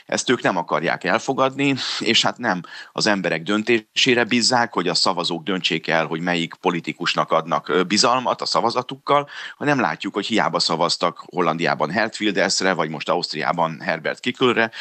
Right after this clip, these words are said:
az ő pártjukra, nem, meg akarják akadályozni, hogy ők kormányra kerüljenek. Igazából itt nem a személyekkel van a baj,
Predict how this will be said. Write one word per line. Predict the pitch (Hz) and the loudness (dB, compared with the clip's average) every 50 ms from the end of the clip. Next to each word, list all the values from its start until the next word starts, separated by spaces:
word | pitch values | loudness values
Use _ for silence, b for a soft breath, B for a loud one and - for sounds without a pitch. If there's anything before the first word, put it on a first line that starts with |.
| B B B | B B B
az | B - - 101 | B -2 0 2
ő | 101 85 | 2 2
pártjukra, | - - 92 101 113 - - 131 - 131 135 131 135 139 B B B | 2 0 0 0 -2 -4 -10 -10 -4 0 2 2 2 0 B B B
nem, | B 117 117 104 92 92 - 58 95 101 | B 0 0 2 2 0 0 -2 0 0
meg | 104 107 101 90 | 0 0 0 0
akarják | 87 - - 92 90 87 82 - | 0 0 0 0 2 0 0 0
akadályozni, | - 87 - - 80 90 85 82 85 85 82 - 87 | -2 -2 0 0 0 0 0 0 0 0 -2 -2 -2
hogy | 85 87 82 92 | -2 -2 0 0
ők | 85 76 - | -2 -2 0
kormányra | - 92 95 107 117 107 113 113 110 | 0 0 0 2 2 0 0 0 -2
kerüljenek. | - - 104 95 104 101 98 101 104 104 107 - - _ _ | 0 0 0 2 2 2 2 2 2 2 0 -2 -6 _ _
Igazából | - 92 104 95 92 101 101 98 104 104 | 0 0 2 2 2 2 2 2 0 -2
itt | 92 | 0
nem | 120 117 107 | 0 0 2
a | 90 | 2
személyekkel | - - 101 90 92 95 92 87 90 - - 92 90 87 | 2 0 0 0 0 0 0 -2 -2 -2 -2 0 0 2
van | 82 90 90 | 2 2 2
a | 87 | 2
baj, | 87 85 92 95 95 | 2 2 2 2 2